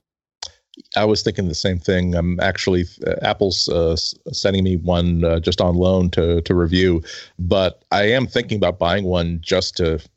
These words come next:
<laughs> I'm telling myself, 'cause I need one, I need one in my permanent library, but also because this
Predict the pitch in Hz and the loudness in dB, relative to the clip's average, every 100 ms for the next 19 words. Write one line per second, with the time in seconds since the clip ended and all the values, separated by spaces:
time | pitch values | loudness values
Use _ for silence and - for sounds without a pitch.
0 | - - - - - 139 123 - 104 - | -6 -4 -2 -2 2 2 2 2 0 -2
1 | 110 139 120 123 110 - 131 165 151 135 | -2 -2 0 0 0 0 0 0 0 0
2 | 110 - 117 92 85 104 98 90 - - | 0 0 -2 -2 -4 -4 -4 -2 -6 -6
3 | - - - - - 110 113 113 - 110 | -8 -14 -20 -16 -4 2 4 2 2 2
4 | 98 95 92 - 104 92 98 95 95 90 | 4 0 -4 -2 -2 2 2 2 0 0
5 | 104 - | -2 -2